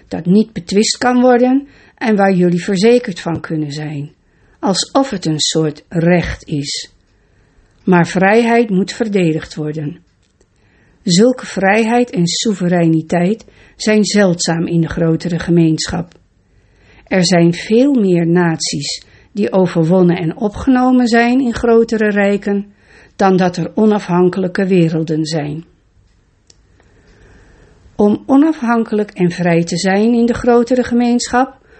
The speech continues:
moet je zelfvoorzienend zijn. Je moet verenigd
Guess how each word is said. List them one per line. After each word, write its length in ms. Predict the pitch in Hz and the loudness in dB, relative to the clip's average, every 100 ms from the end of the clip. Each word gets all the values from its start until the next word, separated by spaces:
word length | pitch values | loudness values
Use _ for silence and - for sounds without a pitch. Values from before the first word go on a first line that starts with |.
| _ | _
moet 240 | - 196 175 | -4 -4 -2
je 100 | 165 | -4
zelfvoorzienend 1000 | 156 208 220 - 208 175 190 175 151 147 | 2 2 2 -2 -4 0 2 0 0 -4
zijn. 440 | 156 151 143 143 _ _ _ _ _ | -6 -6 -8 -12 _ _ _ _ _
Je 160 | 196 | 2
moet 180 | 190 175 | 4 4
verenigd 920 | - - 208 226 240 262 254 - - | 0 -4 2 4 4 0 -4 -14 -20